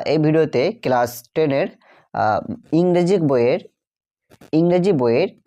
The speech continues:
My Own True Family যে কবিতাটি আছে, আজকে আমরা কবিতাটি পড়ব, সম্পূর্ণ কবিতাটি পড়ব with প্রতিটি ওয়ার্ডের মানে সহ। ওকে,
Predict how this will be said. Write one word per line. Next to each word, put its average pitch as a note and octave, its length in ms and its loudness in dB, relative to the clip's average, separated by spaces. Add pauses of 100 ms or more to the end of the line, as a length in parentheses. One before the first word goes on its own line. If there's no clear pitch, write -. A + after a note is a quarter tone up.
(240)
My B2+ 300 0
Own G3 280 0
True G3+ 200 0
Family C3+ 480 -2
যে B2+ 120 -2
কবিতাটি A2+ 520 -2
আছে, A2 340 -2 (140)
আজকে - 240 -8
আমরা A2 240 0
কবিতাটি A2 360 -4
পড়ব, C#3 420 -2 (400)
সম্পূর্ণ F#3+ 460 -2
কবিতাটি D3 380 0
পড়ব D3 580 -2
with C3+ 440 -2 (360)
প্রতিটি D#3+ 360 -2
ওয়ার্ডের C#3 340 2
মানে C3 240 0
সহ। F3 340 -4 (260)
ওকে, E3+ 200 -4